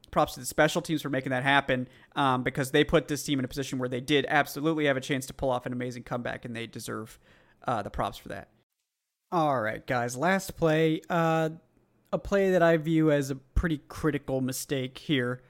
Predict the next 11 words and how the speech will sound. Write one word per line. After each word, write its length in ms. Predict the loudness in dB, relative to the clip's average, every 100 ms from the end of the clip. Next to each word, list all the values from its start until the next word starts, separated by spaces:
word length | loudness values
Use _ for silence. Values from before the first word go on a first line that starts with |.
| _ _
for 220 | 2 2
the 80 | 2
Falcons 760 | 4 4 4 0 0 -2 -4 -4
in 140 | -2 0
their 160 | -2
chances 640 | -4 -2 -2 -2 -6 -6
of, 160 | -6 -8
of 320 | -8 -8 -6
winning 420 | -2 -2 0 -4
this 220 | -6 -6 -4
game. 400 | -4 -4 -6